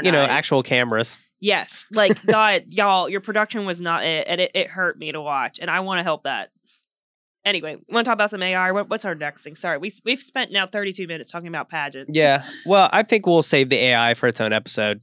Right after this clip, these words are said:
Speaker 2: 'cause it's insane what's going on there with
Speaker 1: Okay.
Speaker 2: the Chat G P T stuff.
Speaker 1: What else should we talk about?
Speaker 2: So I caught an article out of Modern Retail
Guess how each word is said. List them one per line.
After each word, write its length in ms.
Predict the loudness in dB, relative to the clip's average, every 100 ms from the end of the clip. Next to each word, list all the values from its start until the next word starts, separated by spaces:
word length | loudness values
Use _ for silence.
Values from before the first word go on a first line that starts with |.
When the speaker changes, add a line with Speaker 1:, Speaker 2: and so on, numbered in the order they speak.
| _ -2
Speaker 2:
'cause 200 | 2 2
it's 120 | -2
insane 380 | -4 -2 -2 -2
what's 140 | -4 -4
going 220 | -4 -2
on 160 | -2 -2
there 220 | -4 -4 _
with 120 | -8 -4
Speaker 1:
Okay. 100 | -2
Speaker 2:
the 80 |
Chat 240 | -2 -4 -4
G 120 | -6
P 120 | -8
T 160 | -8 -8
stuff. 340 | -2 -2 -4 _
Speaker 1:
What 180 | -4 -4
else 160 | -4
should 220 | -8 -14 -16 -16
we 100 | -16
talk 260 | -14 -18 -16
about? 260 | -16 -16 -6
Speaker 2:
So 160 | 2 2
I 100 | 2
caught 340 | 4 2 4
an 140 | 4 4
article 360 | 2 2 4
out 80 | 4
of 100 | 4
Modern 340 | 4 4 4
Retail 560 | 2 0 2 4 4